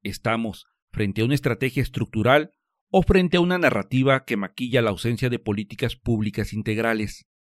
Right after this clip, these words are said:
La secretaria de Gobernación asegura que se han realizado en el país cerca de cien mil visitas a comunidades y que se han organizado ciento veintidós ferias de paz, espacios donde se promueven actividades culturales, deportivas y de convivencia.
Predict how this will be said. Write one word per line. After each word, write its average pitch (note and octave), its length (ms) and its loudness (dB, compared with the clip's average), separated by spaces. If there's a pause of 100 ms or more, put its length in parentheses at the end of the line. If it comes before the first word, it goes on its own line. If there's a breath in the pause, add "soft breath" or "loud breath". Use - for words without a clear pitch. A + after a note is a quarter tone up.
(460)
La G2+ 180 -4
secretaria A2 540 -2
de B2+ 80 -2
Gobernación C3+ 720 0 (300)
asegura G#3+ 440 2
que D#3+ 140 -6
se C#3+ 160 2
han C3+ 80 2
realizado C#3 420 0
en A#2+ 80 -4
el B2+ 140 -4
país B2+ 360 2 (220 soft breath)
cerca F3 420 0
de F3 120 2
cien A2+ 200 -2
mil A#2+ 140 -2
visitas B2+ 480 -4
a B2+ 60 -2
comunidades A#2+ 840 0 (320)
y F#2 120 -18
que G2 120 -12
se G2 120 -8
han G2+ 100 -4
organizado C3 720 0 (160)
ciento E3 420 2
veintidós A#2 480 0
ferias G#2+ 320 -2
de G#2 80 -4
paz, - 400 -10 (400)
espacios A#2+ 640 -4 (260)
donde F#3+ 280 4
se G3+ 120 2
promueven C3+ 460 4
actividades A2+ 520 -2
culturales, A#2+ 640 2
deportivas A#2 720 -2
y C3 120 -6
de B2 100 -2
convivencia. A#2+ 720 0